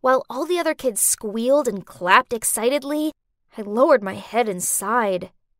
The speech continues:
I had nothing to wear to prom. "Maya?"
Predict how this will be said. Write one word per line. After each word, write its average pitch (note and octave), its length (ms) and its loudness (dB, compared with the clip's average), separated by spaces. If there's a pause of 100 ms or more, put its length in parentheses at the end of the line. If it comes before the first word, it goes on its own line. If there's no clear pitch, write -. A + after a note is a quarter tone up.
(220)
I F#4+ 100 -12
had B4 260 -4
nothing F4+ 600 -4
to A#3+ 120 -6
wear A#3 160 0
to F#3 80 2
prom. C#4+ 760 2 (1080)
"Maya?" C4 480 -4